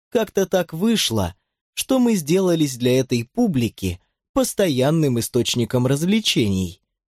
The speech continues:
То жуки, то летучие ящеры, теперь вот полные фургоны крысюков.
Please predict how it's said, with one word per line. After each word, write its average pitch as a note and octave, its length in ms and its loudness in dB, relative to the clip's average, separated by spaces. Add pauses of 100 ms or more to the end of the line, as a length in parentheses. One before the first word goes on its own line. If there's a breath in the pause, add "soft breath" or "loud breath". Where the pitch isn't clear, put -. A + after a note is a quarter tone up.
(280)
То C#4 160 4
жуки, D#3+ 600 0
то C4 180 -2
летучие D#3 640 0
ящеры, C3+ 840 0 (440)
теперь C4 400 0
вот G3 220 0
полные D3+ 500 2
фургоны A#2+ 520 0
крысюков. D3 680 -2